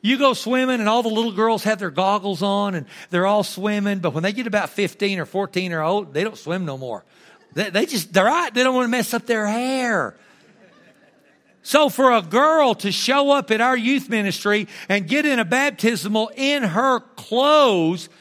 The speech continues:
God is doing something. God is ministering. Amen. Amen. So what I want you to understand is,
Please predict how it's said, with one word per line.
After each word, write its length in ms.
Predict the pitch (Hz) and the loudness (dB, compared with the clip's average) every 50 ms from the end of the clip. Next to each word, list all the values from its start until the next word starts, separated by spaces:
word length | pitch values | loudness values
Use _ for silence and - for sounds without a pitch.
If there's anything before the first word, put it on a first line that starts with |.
| - _ _ _ - 143 | -20 _ _ _ -8 -2
God 340 | 131 202 226 233 226 208 185 | 0 2 4 4 2 2 0
is 140 | 165 120 135 | -2 -6 -4
doing 300 | 147 220 226 208 180 139 | -2 0 0 0 -2 -2
something. 480 | - 165 156 139 117 - 135 113 95 _ _ _ _ _ _ _ _ _ _ _ _ _ - 143 | -2 -4 -4 -4 -6 -8 -10 -10 -12 _ _ _ _ _ _ _ _ _ _ _ _ _ -8 -2
God 340 | 151 214 226 226 220 214 | 0 2 4 4 2 2
is 160 | 208 196 - 165 | 0 -2 -4 -2
ministering. 460 | 185 220 220 208 - - - 160 175 | -2 -2 -2 -2 -4 -4 -2 -2 0
Amen. 340 | 208 254 285 294 269 214 - - - - | 0 2 2 0 0 -2 -4 -6 -6 -4
Amen. 420 | 170 220 247 285 285 277 233 175 - - - - - - - - - - - - - - - - - - - - - - - - - - - - - - - - - - - - - - - - - - - - - - - - - - - - - - - - - - - - - - - - - - - - - - - - - - _ _ _ - - - _ _ _ _ _ | -2 0 0 2 2 2 0 -2 -4 -8 -14 -12 -12 -12 -12 -12 -18 -18 -16 -12 -8 -8 -8 -8 -10 -18 -18 -18 -16 -12 -12 -12 -12 -14 -18 -20 -20 -14 -10 -10 -10 -10 -10 -18 -20 -20 -14 -10 -10 -10 -10 -12 -18 -18 -18 -10 -6 -6 -6 -6 -8 -20 -20 -14 -10 -10 -10 -10 -12 -20 -20 -20 -20 -20 -20 -20 -20 -20 -20 -20 -20 -20 _ _ _ -20 -20 -20 _ _ _ _ _
So 160 | - - 196 | -4 -2 2
what 160 | 226 247 254 | 2 2 2
I 80 | 247 240 | 2 2
want 300 | 226 220 214 208 - 202 | 2 0 -2 -2 -2 -4
you 60 | 202 | -2
to 80 | 190 | -2
understand 600 | 196 190 170 165 - - - 208 220 226 214 175 | -2 -2 -2 -4 -6 -4 -2 -2 0 -2 -2 -2
is, 360 | 156 156 151 151 139 - - | -2 -2 -2 -4 -6 -8 -12